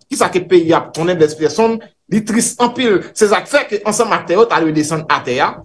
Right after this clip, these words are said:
ou une gestion consensus, dans mi-temps peuple là, dans mi-temps acteurs politiques, yo, ça qui peut-être pas de travail pour l'Occident, yo, bien que c'est difficile pour découvrir ça qui travail pour l'Occident, yo, parce que majorité leader qui dit de gauche, yo, se dwat e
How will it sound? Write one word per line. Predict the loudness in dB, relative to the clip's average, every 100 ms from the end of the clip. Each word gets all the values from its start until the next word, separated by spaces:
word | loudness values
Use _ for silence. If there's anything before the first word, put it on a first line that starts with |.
| _
ou | 0
une | 2
gestion | 2 0 -4
consensus, | -4 -4 -4 -6 -4 -4 -4 -6 -12 _ _
dans | 2 2
mi-temps | 0 -2 0
peuple | 0 2 2
là, | 2 -2 _ 0
dans | 2
mi-temps | 2 0 -2 0
acteurs | -2 0 0
politiques, | 0 -2 -4 -8 0
yo, | 2 2 -2 _
ça | -2 -2
qui | -2 -4
peut-être | -2 0 0
pas | -4
de | -2 0
travail | 0 2 0 -2
pour | -6
l'Occident, | -6 -4 2 4
yo, | 4 0 -6
bien | 0 2
que | 2
c'est | 2
difficile | -2 -8 -6 -4 -4 0
pour | 2
découvrir | 4 2 0 -2 -4 -8
ça | -2 0
qui | -2 0
travail | 0 2 2
pour | 2
l'Occident, | 2 4 4
yo, | 4 2 -2
parce | -2 2
que |
majorité | 2 2 2 2 0 2 2
leader | 2 2 2
qui | 0
dit | 0
de | 2 2
gauche, | 2 0 2
yo, | 2 0 -6 _ _
se | 0 0 0 -6
dwat | 0 2 2 2
e | 0